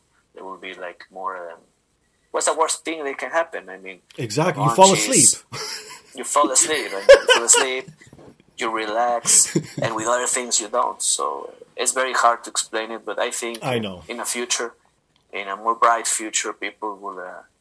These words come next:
Speaker 1: will accept this because it's natural, because it can
Speaker 2: Yes.
Speaker 1: help you. But right now, uh, this is my way of doing the message. This is a way to do the activism. And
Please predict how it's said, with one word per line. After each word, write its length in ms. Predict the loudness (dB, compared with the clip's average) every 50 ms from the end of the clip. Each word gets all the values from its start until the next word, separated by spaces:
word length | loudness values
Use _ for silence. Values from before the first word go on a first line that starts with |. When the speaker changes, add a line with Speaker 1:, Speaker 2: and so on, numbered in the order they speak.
| _ _ _ _ _ _ _ -8
Speaker 1:
will 160 | -6 -4 -2
accept 380 | 0 2 2 2 2 0 -4 -6
this 220 | -6 -4 -4 -4 -6
because 380 | -6 -12 -14 -14 -12 -12 -8
it's 200 | -4 -4 -2 -2
natural, 480 | -2 -4 -4 -4 -4 -4 -4 -6 -8 -8
because 580 | -12 -16 -16 -12 -10 -10 -6 -6 -6 -6 -8 _ _ _ _ _ _ -16
it 140 | -12 -8 -6
can 140 | -6 -6
Speaker 2:
Yes. 100 | -4 -4
Speaker 1:
help 280 | -2 -2 -2 -2 -4 -6
you. 180 | -8 -8 -8 -10 -14 _ _ _ _ _ _ _ _ _ _ -6
But 140 | -4 -2 0
right 200 | 0 0 0 0
now, 300 | 2 2 2 2 0 -2 -6 _ _ -20
uh, 240 | -14 -10 -10 -8 -6
this 140 | -6 -6 -4
is 100 | -4 -2
my 160 | -2 -2 -2
way 300 | -2 -2 -2 -2 -2 -6
of 240 | -8 -10 -10 -12 -8
doing 220 | -8 -8 -8 -8 -12
the 60 | -14
message. 600 | -14 -10 -8 -6 -6 -6 -6 -6 -8 -8 -8 -10 _ _ -18
This 120 | -12 -6
is 100 | -4 -2
a 80 | 0 0
way 160 | 0 0 -2 -2
to 140 | -6 -8 -6
do 180 | -6 -6 -6 -4
the 140 | -2 0 0
activism. 580 | 0 -2 -2 -6 -6 -6 -4 -4 -6 -8 -10 _ _ _ _ -20 -20 _ _ _ -8 -2 0
And 200 | 0 0 -2